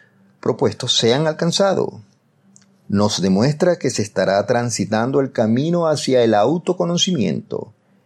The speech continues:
Es por ello que el yogi en Sivana le dijo a Julián, "El propósito de la vida es una vida de propósito",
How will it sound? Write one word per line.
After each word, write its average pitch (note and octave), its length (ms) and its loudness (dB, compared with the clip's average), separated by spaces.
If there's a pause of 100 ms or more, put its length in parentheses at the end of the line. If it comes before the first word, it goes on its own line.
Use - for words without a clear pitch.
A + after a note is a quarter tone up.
(180)
Es - 200 -2
por C#3 180 2
ello A2+ 380 0 (260)
que G#2 100 0
el F#2 160 0
yogi D#3+ 680 0 (420)
en C3 220 2
Sivana A#2+ 720 0
le F#2+ 200 0
dijo C3+ 340 0
a C#3+ 40 -4
Julián, F#2+ 760 -2 (1400)
"El A#2 180 2
propósito D#3 640 0
de E3+ 120 2
la E3 100 4
vida D#3+ 500 0
es B2+ 500 0
una D#3 360 4
vida D#3+ 320 0
de E3 100 0
propósito", A#2 880 -4